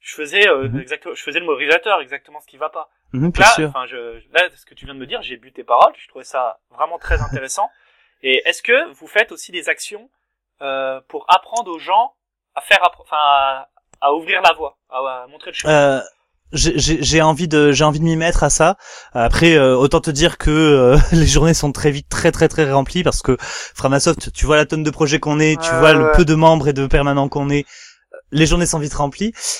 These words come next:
Speaker 2: Euh, euh, Genma, euh, qui, qui est membre de Framasoft, mais qui, qui là l'avait fait en son nom et bon,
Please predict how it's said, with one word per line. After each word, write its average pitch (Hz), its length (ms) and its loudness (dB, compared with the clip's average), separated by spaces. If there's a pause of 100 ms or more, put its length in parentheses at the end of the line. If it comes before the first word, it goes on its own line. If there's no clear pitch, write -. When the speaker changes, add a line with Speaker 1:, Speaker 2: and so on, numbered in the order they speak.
(140)
Speaker 2:
Euh, 147 800 4
euh, 139 120 2
Genma, 196 540 2
euh, 131 140 -2
qui, 143 300 -4
qui 156 200 0
est 160 60 4
membre 170 260 -2
de 156 60 -4
Framasoft, 160 540 -2
mais 131 220 -4
qui, - 200 -20
qui - 160 -6
là 175 100 4
l'avait 147 180 2
fait 151 120 0
en 147 80 2
son 147 180 -4
nom 151 320 0
et 117 200 0
bon, 92 200 -12